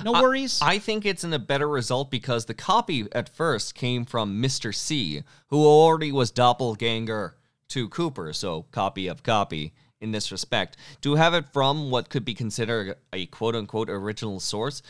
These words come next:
Speaker 2: maybe will cause less dilution and also probably f-, more closer to what might be a Dale Cooper. So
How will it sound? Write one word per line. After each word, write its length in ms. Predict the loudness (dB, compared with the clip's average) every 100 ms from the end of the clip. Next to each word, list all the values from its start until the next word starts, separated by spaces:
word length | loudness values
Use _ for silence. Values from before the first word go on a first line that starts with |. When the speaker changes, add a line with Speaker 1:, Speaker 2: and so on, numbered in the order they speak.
| -18 -6
Speaker 2:
maybe 320 | -4 -2 -4
will 520 | -2 -2 -2 -4 -8 _ _ -18
cause 480 | -16 -2 0 0
less 380 | -4 -4 -4 -4
dilution 680 | -4 -4 -4 -8 -8 -8 -8 -6
and 140 | -4
also 500 | -4 -2 -2 -2 -4
probably 720 | -8 -2 -2 -2 -8 -6 -6
f-, 160 | -8 -14 -8
more 480 | -4 -2 0 -2
closer 600 | -6 -6 -6 -4 -6 -6
to 580 | -6 -8 -6 -6 -6 -10 -14 -20 -20
what 480 | -12 -4 -2 -2 -6 _ _ _ _
might 520 | -2 0 2 2 -2 -4
be 340 | -2 0 -2
a 160 | -2 -2
Dale 260 | 0 -2 -2
Cooper. 420 | -8 -6 -6 -6
So 320 | -4 -4